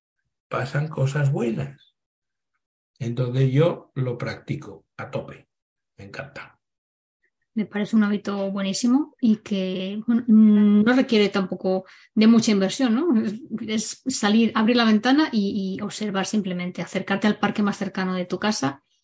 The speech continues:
Speaker 2: y observar. ¿Que no puedes todos los días? No puedes todos los días,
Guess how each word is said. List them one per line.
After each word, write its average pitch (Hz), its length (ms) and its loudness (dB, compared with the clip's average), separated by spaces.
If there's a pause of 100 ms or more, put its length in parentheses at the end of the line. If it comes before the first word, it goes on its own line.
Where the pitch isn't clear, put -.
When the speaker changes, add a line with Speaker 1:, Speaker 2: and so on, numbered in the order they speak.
(200)
Speaker 2:
y 202 100 2
observar. 175 520 -4 (640)
¿Que 240 100 0
no 220 140 2
puedes 254 200 2
todos 247 140 0
los 226 140 0
días? 233 340 2
No 202 160 0
puedes 196 240 -2
todos 185 140 -6
los 185 80 -8
días, 190 280 -10